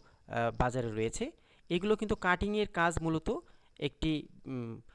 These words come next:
আধুনিক পদ্ধতিতে বৈজ্ঞানিক উপায়ে হয়ে থাকে। সেই পদ্ধতিটি হচ্ছে ক্যাড অর্থাৎ AutoCAD।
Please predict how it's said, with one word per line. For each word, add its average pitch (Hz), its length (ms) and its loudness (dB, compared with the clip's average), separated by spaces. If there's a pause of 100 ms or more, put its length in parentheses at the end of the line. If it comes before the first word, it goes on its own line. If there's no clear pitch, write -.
(160)
আধুনিক 165 420 2
পদ্ধতিতে 165 420 0
বৈজ্ঞানিক 160 420 4
উপায়ে 135 220 2
হয়ে 127 180 2
থাকে। 277 280 -6 (260)
সেই 151 280 -2
পদ্ধতিটি 151 460 0
হচ্ছে 339 280 -6 (400)
ক্যাড 95 160 2 (220)
অর্থাৎ - 220 -6
AutoCAD। - 640 -2